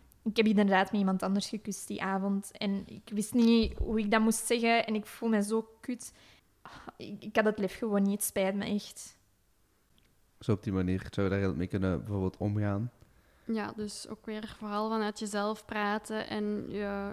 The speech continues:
Speaker 3: gevoelens en emoties bespreekbaar maken.
Speaker 2: Ja, voornamelijk dat doorbreken van eigenlijk het open en eerlijk communiceren over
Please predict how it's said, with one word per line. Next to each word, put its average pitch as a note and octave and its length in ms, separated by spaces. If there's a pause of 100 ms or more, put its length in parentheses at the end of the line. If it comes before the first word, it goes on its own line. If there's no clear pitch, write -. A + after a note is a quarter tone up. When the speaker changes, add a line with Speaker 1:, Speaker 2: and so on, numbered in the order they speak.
(120)
Speaker 3:
gevoelens A3 460
en A3 100
emoties G#3 880 (520)
bespreekbaar F#3+ 640
maken. F3+ 480
Speaker 2:
Ja, A#2+ 220 (120)
voornamelijk A#2+ 440
dat A2+ 120
doorbreken A2 500
van G#2+ 100
eigenlijk F#2+ 440 (240)
het - 120
open G#2+ 280
en F2+ 80
eerlijk G#2+ 200
communiceren G2+ 540
over G2 280